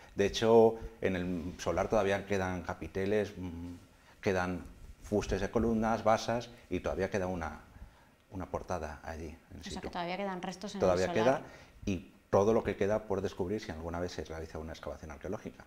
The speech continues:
Speaker 1: claro.
Speaker 2: Ah, claro, que debajo del verde, de la,
Speaker 1: Está
Speaker 2: de
Speaker 1: todo.
Speaker 2: la pradera.
Speaker 1: Está todo. Había una noria para el agua, había una alberca muy grande, que sabemos que se hicieron experimentos sobre flotabilidad de barcos, podemos hacernos un poco la idea del volumen del asunto.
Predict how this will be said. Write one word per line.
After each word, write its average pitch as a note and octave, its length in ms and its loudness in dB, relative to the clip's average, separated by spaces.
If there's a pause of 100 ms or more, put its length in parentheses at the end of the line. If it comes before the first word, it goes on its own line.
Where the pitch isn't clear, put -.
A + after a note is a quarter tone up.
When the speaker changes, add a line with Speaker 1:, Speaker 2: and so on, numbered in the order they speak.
Speaker 1:
claro. G#2+ 160 -16 (200)
Speaker 2:
Ah, G3+ 160 -10
claro, F#3 240 -6
que E3+ 140 -12
debajo E3+ 320 -4
del F3+ 180 0
verde, G3 460 0 (160)
de F3+ 100 -8
la, F3 120 -2
Speaker 1:
Está F3 180 0
Speaker 2:
de F3+ 80 0
Speaker 1:
todo. F#3+ 100 2
Speaker 2:
la F3+ 140 4
pradera. F#3+ 540 6 (120)
Speaker 1:
Está - 240 -2
todo. F#2+ 220 4 (560)
Había F2 320 4
una E2 160 0
noria E2 340 0
para E2 140 -2
el G#2 80 2
agua, A#2 300 6
había E2+ 180 0
una F2 140 -2
alberca E2 340 -4
muy E2+ 140 -8
grande, F#2+ 220 0
que F2+ 80 -2
sabemos F#2 280 -2
que G2 80 -2
se F2 100 -6
hicieron E2+ 340 -4
experimentos F2 760 -2 (240)
sobre F2+ 220 0
flotabilidad E2 600 0
de E2 80 2
barcos, F2+ 420 2
podemos E2 340 -6
hacernos F2+ 240 -4
un F2+ 60 -4
poco E2+ 140 0
la E2 80 0
idea E2+ 160 2
del E2 160 -2
volumen E2+ 540 -2
del E2 400 -2
asunto. B2+ 580 6